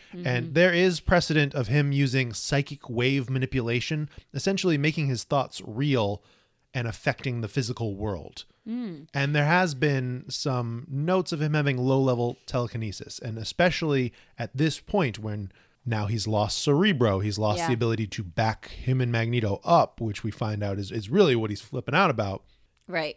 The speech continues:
Speaker 2: He just loses it on Nimrod.
Speaker 1: It's interesting, too, when you see Nimrod pulled apart like this, y-, he basically has a brain.
Speaker 2: Right.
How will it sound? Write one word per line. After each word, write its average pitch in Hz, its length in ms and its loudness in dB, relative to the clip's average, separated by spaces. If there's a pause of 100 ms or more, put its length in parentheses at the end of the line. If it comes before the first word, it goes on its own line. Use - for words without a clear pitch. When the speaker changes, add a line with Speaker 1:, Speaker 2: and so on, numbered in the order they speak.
Speaker 2:
He 143 200 -2
just 101 300 -8
loses 135 760 6
it 127 100 4
on 104 180 0
Nimrod. 92 480 -6
Speaker 1:
It's 254 140 -4
interesting, 269 500 -4
too, 220 240 -4
when 185 160 -2
you 175 120 -2
see 185 300 -6
Nimrod 165 460 -2
pulled 165 240 -4
apart 180 400 0
like 151 200 -8
this, 151 400 -8 (460)
y-, 175 180 -8
he 208 240 -6
basically 226 460 -2
has 190 280 0
a 170 60 -2
brain. 180 680 -2 (180)
Speaker 2:
Right. 120 220 2